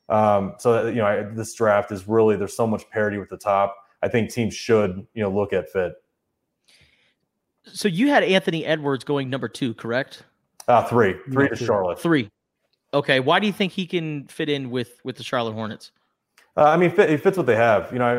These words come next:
Speaker 1: mean, you know, uh, Devontae Graham from Kansas really took off this last year. Uh, they, they committed a bunch of money to Terry Rozier. This backcourt last year, they, they had two guys that are six-foot-one.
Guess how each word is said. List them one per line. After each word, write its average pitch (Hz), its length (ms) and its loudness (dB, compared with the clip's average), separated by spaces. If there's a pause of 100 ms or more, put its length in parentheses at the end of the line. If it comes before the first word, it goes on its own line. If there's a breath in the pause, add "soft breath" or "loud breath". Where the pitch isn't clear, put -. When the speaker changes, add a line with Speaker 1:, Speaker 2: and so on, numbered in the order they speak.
(100)
Speaker 1:
mean, 113 160 -10
you 131 120 -8
know, 104 260 -6
uh, 107 260 -2
Devontae 139 380 0
Graham 117 460 0
from 110 140 -10
Kansas 110 480 -8
really 113 280 2
took 113 200 -6
off 107 260 0
this 101 160 -12
last 107 360 -2
year. 104 380 -6 (240 loud breath)
Uh, 101 140 4
they, 107 100 0
they 107 160 -2
committed 117 300 0
a - 20 -8
bunch 123 220 -2
of 123 40 -4
money 120 200 2
to 113 40 -10
Terry 117 200 2
Rozier. 110 280 0
This 110 160 -4
backcourt 120 460 2
last 107 240 0
year, 98 180 -6
they, 98 120 -10
they 95 140 -10
had 92 100 -8
two 123 160 -10
guys 113 240 0 (100)
that 107 100 -8
are 92 80 -12
six-foot-one. 98 800 -2